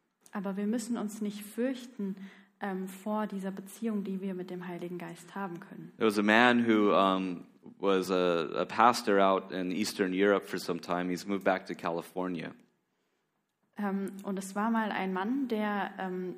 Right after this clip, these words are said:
Speaker 1: jetzt wieder in Kalifornien lebt, der aber lange Zeit in Osteuropa gedient und gelebt hat.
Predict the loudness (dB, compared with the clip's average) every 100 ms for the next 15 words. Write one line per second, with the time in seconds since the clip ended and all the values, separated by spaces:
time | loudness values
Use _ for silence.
0 | -12 -8 -8 -6 -6 -4 -6 -8 -8 -6
1 | -4 -4 -2 -4 -4 -6 -4 -4 -6 -4
2 | -4 -4 -6 -6 -6 -8 -14 -16 -8 -4
3 | -4 -4 -6 -6 -6 -8 -10 -10 -6 -4
4 | -4 -4 -6 -8 -8 -10 -12